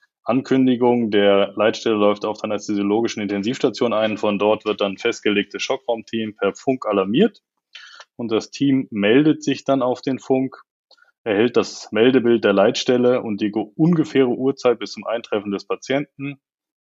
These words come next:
Die liegt meist zwischen fünf und dreißig Minuten. Häufig wird auch die Transportart, also ob der Patient luft- oder bodengebunden eintrifft, kommuniziert.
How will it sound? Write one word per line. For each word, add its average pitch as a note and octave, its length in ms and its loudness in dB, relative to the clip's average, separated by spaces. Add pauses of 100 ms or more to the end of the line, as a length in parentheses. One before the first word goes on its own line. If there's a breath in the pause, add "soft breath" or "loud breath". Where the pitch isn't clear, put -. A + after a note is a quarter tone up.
Die - 60 -4
liegt G2 240 -2
meist G2+ 280 -2
zwischen G#2 280 -6
fünf B2+ 400 -8
und G2 160 -10
dreißig G2+ 320 -2
Minuten. C#3+ 680 -6 (720 soft breath)
Häufig A2 380 0
wird A#2 160 0
auch G#2 240 0
die G#2 220 -6
Transportart, A2 1080 0
also G2 280 -2
ob F#2+ 100 -6
der G#2 120 -4
Patient G2+ 640 -4 (120)
luft- B2+ 420 0
oder G#2 200 -2
bodengebunden A#2+ 720 -2
eintrifft, A2 400 -6
kommuniziert. A2 720 -4